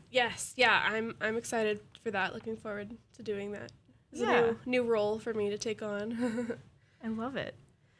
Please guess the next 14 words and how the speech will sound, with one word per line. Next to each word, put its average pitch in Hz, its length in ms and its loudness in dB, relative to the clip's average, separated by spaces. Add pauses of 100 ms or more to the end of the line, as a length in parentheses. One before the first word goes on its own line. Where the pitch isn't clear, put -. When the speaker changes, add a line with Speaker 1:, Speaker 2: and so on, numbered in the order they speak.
(540)
Speaker 2:
So - 200 2
that's 294 240 2
kind 359 200 0
of 320 260 0
honestly 247 380 0
what 214 140 2
I 214 40 4
wanted 208 280 0
to 226 60 -4
talk 214 260 -4
to 294 100 -4
you 262 60 2
about 175 200 0
today, 185 440 -4